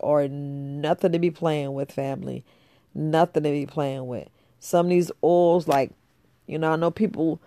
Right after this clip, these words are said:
have a problem with palm oil, and, mm, it's nothing to play with. We gotta stop thinking that it's okay to, to do all these greases in this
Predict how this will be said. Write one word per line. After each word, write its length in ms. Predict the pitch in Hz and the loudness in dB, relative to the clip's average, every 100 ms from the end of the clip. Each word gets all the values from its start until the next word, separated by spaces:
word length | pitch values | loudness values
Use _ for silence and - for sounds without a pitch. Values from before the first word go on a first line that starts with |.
| _ _ _ _ _ - | _ _ _ _ _ -4
have 160 | 175 156 | 0 0
a 60 | |
problem 340 | 151 202 170 156 | 0 2 2 2
with 140 | 104 | -4
palm 420 | - 196 185 175 110 | 0 2 4 2 2
oil, 440 | 175 180 180 151 | 2 4 2 2
and, 200 | 139 117 - | -4 -12 -14
mm, 340 | 175 175 151 139 _ _ _ _ _ _ _ - | -12 -10 -10 -14 _ _ _ _ _ _ _ -8
it's 120 | 185 | -2
nothing 260 | 208 214 220 | 0 0 0
to 60 | 196 | 0
play 240 | 214 311 | 0 0
with. 220 | 208 - _ _ _ _ _ _ _ _ _ - | 0 -6 _ _ _ _ _ _ _ _ _ -8
We 100 | 180 | -2
gotta 160 | 196 | -2
stop 280 | 196 196 180 | -2 -4 -2
thinking 360 | 202 190 175 165 | 0 0 0 0
that 160 | 151 | 0
it's 180 | 175 - | 0 2
okay 460 | 180 - 185 170 156 - - - _ _ | 0 4 4 4 0 -8 -20 -20 _ _
to, 160 | - 160 _ | -2 -2 _
to 380 | - 180 151 127 - _ _ 185 | 0 4 4 4 -4 _ _ -4
do 160 | 165 208 | 4 6
all 140 | 190 | 6
these 220 | 196 185 | 6 2
greases 800 | 151 160 208 214 185 165 190 175 | 0 2 2 2 0 0 0 2
in 120 | 165 165 | 2 2
this 200 | 170 | -2